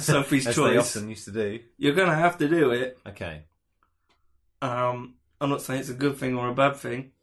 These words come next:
Speaker 1: Well, I'm saying it's a bad thing.
Speaker 2: Yeah.
Speaker 1: Probably killing children.
Speaker 2: This, we're getting into a dangerous area. Can I stun you with some more Hoover facts?
Speaker 1: Yeah, I don't know which one I choose. I haven't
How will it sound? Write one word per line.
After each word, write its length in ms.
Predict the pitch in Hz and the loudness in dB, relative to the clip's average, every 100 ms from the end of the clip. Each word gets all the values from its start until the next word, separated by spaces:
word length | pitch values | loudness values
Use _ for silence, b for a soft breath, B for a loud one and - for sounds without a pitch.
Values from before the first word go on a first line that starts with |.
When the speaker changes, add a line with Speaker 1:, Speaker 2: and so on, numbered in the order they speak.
| _ _ _ _ _ _ _ | _ _ _ _ _ _ _
Speaker 1:
Well, 120 | 143 120 | 0 0
I'm 60 | |
saying 240 | 120 160 131 | 0 0 0
it's 80 | |
a 40 | 117 | -2
bad 280 | 123 120 - | -2 -2 -4
thing. 320 | 117 117 - 95 | -8 -8 -14 -14
Speaker 2:
Yeah. 240 | 87 87 - | -12 -12 -14
Speaker 1:
Probably 300 | - 120 113 | -8 -6 -6
killing 300 | 110 127 117 | -8 -8 -6
children. 260 | 110 117 - | -4 -2 -2
Speaker 2:
This, 200 | 117 120 | -4 0
we're 180 | 175 160 | 2 2
getting 200 | 131 98 | 0 -4
into 140 | 87 | -8
a 20 | 95 | -10
dangerous 320 | 82 78 - | -10 -10 -12
area. 260 | 80 73 69 _ _ _ _ _ - | -12 -14 -18 _ _ _ _ _ -2
Can 120 | 160 | 2
I 340 | 175 165 147 - | 2 0 -6 -10
stun 320 | - 160 156 | -4 0 0
you 120 | 127 113 | 0 -2
with 140 | 113 | -6
some 140 | - | -8
more 280 | 113 113 107 - 69 95 | -6 -6 -8 -10 -18 -10
Hoover 280 | 123 107 85 | -10 -8 -12
facts? 500 | 80 - - - - | -14 -20 -14 -12 0
Speaker 1:
Yeah, 180 | 139 127 | 4 6
I 80 | 139 | 6
don't 140 | 147 | 6
know 100 | 131 | 4
which 220 | 120 - | 2 -4
one 100 | 127 | -12
I 60 | 127 | -16
choose. 300 | - 131 147 | -12 -12 -8
I 120 | 143 | -6
haven't 100 | 135 | -6